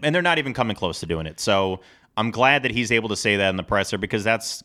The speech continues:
how he really has to feel. But sticking with Story here, uh, and I actually <laughs> sticking with Corey here,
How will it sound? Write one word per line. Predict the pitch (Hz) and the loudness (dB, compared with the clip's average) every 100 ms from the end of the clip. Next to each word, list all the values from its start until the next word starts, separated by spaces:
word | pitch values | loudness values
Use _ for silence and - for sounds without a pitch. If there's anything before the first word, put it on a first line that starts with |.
| - | -2
how | 107 107 | 0 2
he | 104 | 2
really | 107 104 | 0 2
has | 104 - | 0 -2
to | 85 | -6
feel. | 123 95 85 | -2 0 0
But | 170 | -2
sticking | - 262 254 | -2 -4 -2
with | 220 | -2
Story | - 131 117 101 | -2 -2 0 2
here, | 98 98 98 _ _ _ _ _ _ _ _ _ | 2 0 -2 _ _ _ _ _ _ _ _ _
uh, | 98 98 95 92 90 - | 0 2 2 0 -2 0
and | 135 | 4
I | 160 | 4
actually | 165 - 139 120 | 2 0 -2 -4
<laughs> | |
sticking | - 165 156 | 0 0 2
with | 139 104 | -2 2
Corey | 170 175 101 | 0 2 2
here, | 95 95 90 | 2 2 0